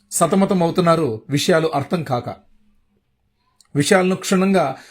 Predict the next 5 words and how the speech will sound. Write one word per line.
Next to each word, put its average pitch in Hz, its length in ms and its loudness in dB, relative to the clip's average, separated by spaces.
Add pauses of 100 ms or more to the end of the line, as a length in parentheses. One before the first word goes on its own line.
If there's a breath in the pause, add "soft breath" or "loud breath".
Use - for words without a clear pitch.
(100)
అర్థం 190 300 2 (120)
చెప్పలేక, 208 380 0 (720 soft breath)
వాళ్ళు 175 180 4
తెలుసుకోలేక, 202 640 0
అర్థం 160 540 0